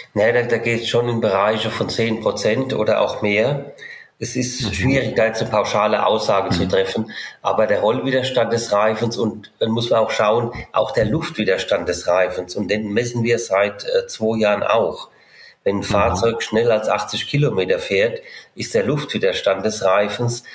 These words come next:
Speaker 1: ein wesentliches Kriterium. Und diesen
Speaker 2: Mhm.
Speaker 1: beiden Elemente, die zu reduzieren, hat schon einen deutlichen Einfluss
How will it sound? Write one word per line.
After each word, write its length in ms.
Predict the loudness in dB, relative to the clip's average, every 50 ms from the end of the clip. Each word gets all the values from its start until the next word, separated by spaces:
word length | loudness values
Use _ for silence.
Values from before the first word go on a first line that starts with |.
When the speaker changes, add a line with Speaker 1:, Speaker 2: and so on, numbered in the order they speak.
| -20 -20 _ -2
Speaker 1:
ein 280 | 0 0 0 0 0
wesentliches 480 | -2 -2 -2 -2 -2 -2 -4 -4 -4 -6
Kriterium. 760 | -8 -8 -4 0 2 2 2 2 0 -2 -4 -4 -4 -6 -10 -14 -20 -20 -20 -14 _
Und 140 | -6 -4 -2
diesen 260 | 0 0 0 0 0
Speaker 2:
Mhm. 40 | 0
Speaker 1:
beiden 320 | 2 2 2 2 2 0 0
Elemente, 840 | 0 0 0 2 2 2 0 2 0 0 0 0 0 -2 -8 -14 -10 _
die 140 | -4 -4 -2
zu 160 | -2 -2 -2
reduzieren, 760 | -2 0 -2 -4 -4 -4 -2 0 0 2 2 0 -2 -6 -2 -2
hat 160 | -2 -2 0
schon 300 | 0 0 0 0 -2 -6
einen 120 | -8 -4 0
deutlichen 460 | 2 2 2 0 -2 -2 -2 0 2
Einfluss 540 | 2 2 2 0 -2 -4 -4 -4 -4 -6